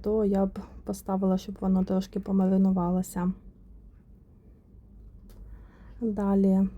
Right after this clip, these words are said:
позмащую трошки верхівку майонезом, щоб була смачна скоринка.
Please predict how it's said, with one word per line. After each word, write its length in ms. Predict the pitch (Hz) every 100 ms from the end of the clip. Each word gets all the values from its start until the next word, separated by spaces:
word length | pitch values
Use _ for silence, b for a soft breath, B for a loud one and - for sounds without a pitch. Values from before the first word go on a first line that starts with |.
| -
позмащую 720 | 202 202 196 190 - - 196
трошки 480 | - 190 190 - 202
верхівку 1000 | 196 196 196 202 190 - - 190 180 185 -
майонезом, 960 | 202 185 175 180 226 294 311 302 311 - B B B B
щоб 440 | - - - 226 254
була 500 | 220 196 196 214 226
смачна 640 | - 214 196 - 196 202
скоринка. 840 | 202 - 208 180 185 190 185 175